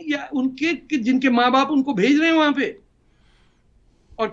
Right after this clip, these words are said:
कह रहे हैं कि तुम्हारे ऊपर फर्ज है कि तुम मार दो काफिरों को। कितने वीडियोज हैं ये, जो अभी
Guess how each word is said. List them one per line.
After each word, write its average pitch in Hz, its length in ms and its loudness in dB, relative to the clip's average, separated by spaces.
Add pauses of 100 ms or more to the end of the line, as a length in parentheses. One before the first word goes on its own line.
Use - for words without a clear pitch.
कह 240 220 2
रहे 311 140 0
हैं 339 120 -2
कि 294 140 -10
तुम्हारे 220 540 -6
ऊपर 262 280 -4
फर्ज 247 380 -2
है 269 140 2
कि 277 140 -8
तुम 262 240 -4
मार 262 260 2
दो 302 180 0
काफिरों 220 540 -6
को। - 320 -12 (760)
कितने 202 320 -8
वीडियोज 311 520 4
हैं 196 440 -8 (300)
ये, 262 120 0
जो 294 120 -2
अभी 285 400 -2